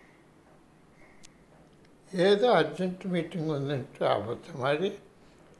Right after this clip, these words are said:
ఆశ్చర్యంతో నా తలని గోక్కుంటూ వెళ్ళిపోయాను. నూట ఎనిమిది పౌండ్ల బరువు ఉన్న ఆ వృద్ధుడికి ఇంత శక్తి ఎక్కడి నుంచి వచ్చిందో. ఒకరోజు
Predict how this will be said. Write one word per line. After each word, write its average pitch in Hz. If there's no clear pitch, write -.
ఆశ్చర్యంతో 160
నా 113
తలని 135
గోక్కుంటూ 127
వెళ్ళిపోయాను. 104
నూట 127
ఎనిమిది 113
పౌండ్ల 156
బరువు 143
ఉన్న 120
ఆ 196
వృద్ధుడికి 156
ఇంత 139
శక్తి -
ఎక్కడి 185
నుంచి 185
వచ్చిందో. 170
ఒకరోజు 226